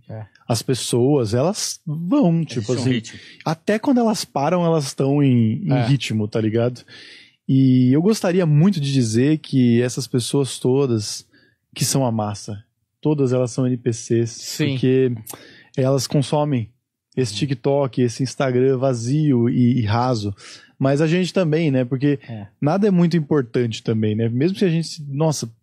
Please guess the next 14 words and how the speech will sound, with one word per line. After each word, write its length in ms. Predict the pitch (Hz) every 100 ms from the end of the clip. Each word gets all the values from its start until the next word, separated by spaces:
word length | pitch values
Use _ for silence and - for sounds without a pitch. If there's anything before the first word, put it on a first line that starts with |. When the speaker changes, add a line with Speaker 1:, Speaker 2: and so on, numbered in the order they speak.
| -
Speaker 2:
a 60 | 131
gente 180 | 143
se 80 | -
tornou 600 | - 156 131 127 156 180 - - - - _
o 60 | 127
comediante 400 | 135 143 147 156
mais 200 | 151 160
famoso 440 | - 170 151 156 151
do 40 |
Brasil, 360 | 143 120 113 151
fez 280 | 156 156 135
vários 520 | 117 117 131 160 165
shows, 600 | - - 131 143 151 - - - - - -
é, 640 | 123 120 113 113 120 -